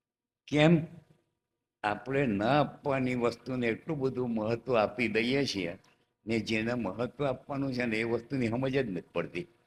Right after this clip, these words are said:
આવું સારું થાય. એ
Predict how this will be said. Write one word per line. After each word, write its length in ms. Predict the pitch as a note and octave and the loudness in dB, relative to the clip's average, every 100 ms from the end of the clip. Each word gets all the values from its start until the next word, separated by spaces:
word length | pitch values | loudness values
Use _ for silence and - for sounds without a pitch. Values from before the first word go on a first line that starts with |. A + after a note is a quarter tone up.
| _ _ _ _ _ _ _ _ _ _ _ _ _ _ _ _ _ _ _ _ _ G2 | _ _ _ _ _ _ _ _ _ _ _ _ _ _ _ _ _ _ _ _ _ -8
આવું 220 | G2+ C#3+ | -4 -4
સારું 320 | - D#2 F2 | -4 -8 -10
થાય. 200 | - D2 - _ _ _ _ _ _ | -12 -12 -14 _ _ _ _ _ _
એ 360 | A#2+ G#2+ A#2+ | -6 -4 -2